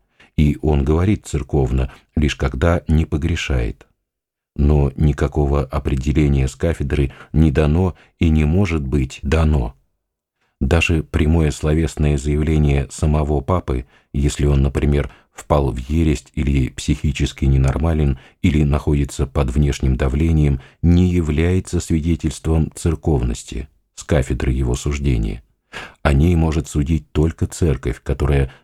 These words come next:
знает саму себя. И католики практически впадают в противоречие с ватиканским догматом. Насколько превращают папу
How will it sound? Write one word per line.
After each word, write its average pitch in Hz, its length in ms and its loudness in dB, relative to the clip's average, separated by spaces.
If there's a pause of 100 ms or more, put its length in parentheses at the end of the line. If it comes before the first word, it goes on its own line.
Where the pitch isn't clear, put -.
знает 71 500 0
саму 69 320 0
себя. 67 460 -4 (580)
И 78 80 0
католики 76 800 -4 (500)
практически - 680 -4
впадают 78 480 -2
в - 100 -20
противоречие 73 960 -2 (220)
с - 160 -8
ватиканским 76 800 0
догматом. 60 640 -2 (760)
Насколько 71 560 -2
превращают 69 720 -2
папу 71 360 -2